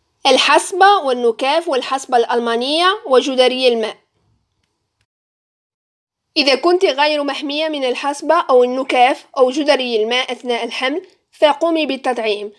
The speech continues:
ثلاثي التكافؤ من الحصبة، النكاف، الحصبة الألمانية و أو جدري الماء لحماية نفسك وكذلك الطفل الذي لم يولد بعد.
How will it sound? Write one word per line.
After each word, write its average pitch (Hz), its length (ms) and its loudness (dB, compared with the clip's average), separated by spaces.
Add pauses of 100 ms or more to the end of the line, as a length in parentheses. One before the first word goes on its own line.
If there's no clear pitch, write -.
(140)
ثلاثي 240 580 2
التكافؤ 269 800 -2
من 240 200 0
الحصبة، 254 580 -2
النكاف، 240 640 2
الحصبة 247 400 -4
الألمانية 214 680 0 (300)
و 269 100 2 (280)
أو 320 300 4
جدري 240 500 0
الماء 214 300 -2 (280)
لحماية 269 640 2
نفسك 269 500 -4 (260)
وكذلك 349 580 4
الطفل 349 360 -2
الذي 262 400 -2
لم 269 200 0
يولد 285 400 0
بعد. 190 320 -4